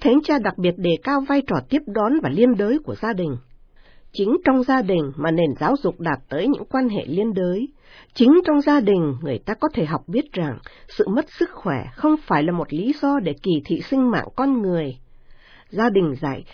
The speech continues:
"Đừng rơi vào cá nhân chủ nghĩa và biết giữ quân bình giữa tôi và chúng ta." Đức Thánh Cha nói,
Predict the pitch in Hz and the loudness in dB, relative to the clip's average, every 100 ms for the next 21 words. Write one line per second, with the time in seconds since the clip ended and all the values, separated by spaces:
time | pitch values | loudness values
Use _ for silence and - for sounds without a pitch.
0 | - 180 175 175 269 294 202 147 160 262 | -2 2 2 4 4 4 4 0 0 4
1 | 285 277 269 170 120 139 143 233 294 - | 6 6 4 -2 -4 -4 -6 -8 -10 -14
2 | - 170 175 247 294 202 202 294 - 285 | -6 -2 2 2 0 2 2 2 4 6
3 | 226 180 156 123 - 254 269 254 262 247 | 6 2 0 -6 -8 -6 0 0 0 -4
4 | 127 123 139 208 - 233 220 - - - | -8 -8 -10 -10 -8 -8 -8 -12 -20 -20
5 | - - - - - - - - - - | -20 -20 -20 -20 -20 -20 -20 -20 -20 -20
6 | - - 185 214 233 202 254 214 185 175 | -20 -14 -10 -6 -2 0 0 0 0 0
7 | 165 170 | -2 -2